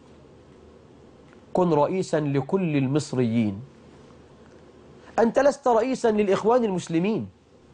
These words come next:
ولست رئيسا للسلفيين، ولست رئيسا للتيار الإسلامي الذي وقف معك بكل قوة.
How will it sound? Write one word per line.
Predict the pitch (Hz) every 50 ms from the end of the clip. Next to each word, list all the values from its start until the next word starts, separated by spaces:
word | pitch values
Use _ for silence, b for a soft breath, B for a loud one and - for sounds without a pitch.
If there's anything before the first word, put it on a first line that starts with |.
| - - - - - - - - - - - - - B B B B B B B
ولست | 135 165 196 247 269 - - - - 226
رئيسا | 220 220 214 202 - 262 269 233 - - 240 247 240 226 - - _ _ _ _ _ _ _ _ _ _ _ _ _ _
للسلفيين، | - 151 180 185 - - 233 233 233 220 147 202 226 220 226 277 277 240 190 185 185 185 180 - _ _ _ _ _ _ - - - - B B B B B B B -
ولست | 151 185 208 254 277 - - - 247
رئيسا | 233 233 233 220 240 277 277 254 - - 262 262 247 220 - -
للتيار | 139 165 160 - - 190 180 175 165 202 214 247 254 247
الإسلامي | 240 214 180 202 - - 165 196 226 262 285 285 269 214 165 131 - - _
الذي | - 127 160 160 147 156
وقف | 147 170 208 214 - 175 160 -
معك | 156 160 196 208 185 180 175 - 170
بكل | 156 147 156 143 - - 294 359 330 302 277 262
قوة. | - 247 269 269 208 143 104 -